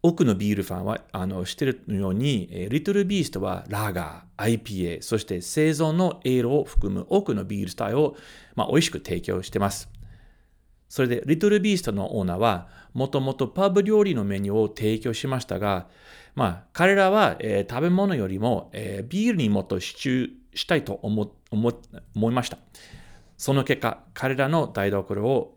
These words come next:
借りるパートナーを探していました。その背景によるローレス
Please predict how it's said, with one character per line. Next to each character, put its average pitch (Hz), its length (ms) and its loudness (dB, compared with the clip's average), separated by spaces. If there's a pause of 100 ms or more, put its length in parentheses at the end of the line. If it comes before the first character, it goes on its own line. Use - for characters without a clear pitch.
(140)
借 165 200 2
り 160 60 2
る 160 80 2
パ 165 160 -2
ー 160 60 -2
ト 135 100 -4
ナ 92 180 -4
ー - 0 -
を 120 260 0
探 87 300 -6
し - 60 -12
て - 80 -8
い 92 40 -4
ま 92 120 -4
し - 40 -16
た。 - 140 -14 (1040)
そ - 160 0
の 151 80 2
背 185 240 2
景 190 180 -2
に 180 80 2
よ 170 100 2
る 170 300 4 (500)
ロ 170 220 6
ー 165 40 10
レ 104 100 6
ス - 340 -10